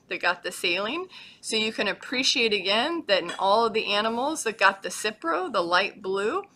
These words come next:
there are significant aneurysms, dilations, dissections, rupture. Now looking at the mechanism of action, he took it one step further and looked at a few things. And what you can see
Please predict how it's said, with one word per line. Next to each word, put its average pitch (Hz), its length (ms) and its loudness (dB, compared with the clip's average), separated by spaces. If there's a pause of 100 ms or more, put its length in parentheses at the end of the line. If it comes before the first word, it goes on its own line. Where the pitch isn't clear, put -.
(240)
there 180 140 6
are 190 80 4
significant 208 1200 -4 (120)
aneurysms, 208 760 0
dilations, 202 920 2 (280)
dissections, 190 920 0
rupture. - 540 -4 (1700)
Now 247 160 12
looking 262 460 4
at 233 400 8
the 220 100 -4
mechanism 233 680 4
of 196 120 0
action, 370 540 4
he 240 180 -8
took - 220 -6
it 202 160 2
one 214 200 4
step 226 320 2
further 262 560 0
and 214 200 -2
looked 226 260 0
at 185 320 4
a 185 60 -8
few 226 300 -4
things. 220 460 -4
And 202 140 -4
what 220 160 -2
you 254 100 -6
can 269 200 -6
see 185 500 -2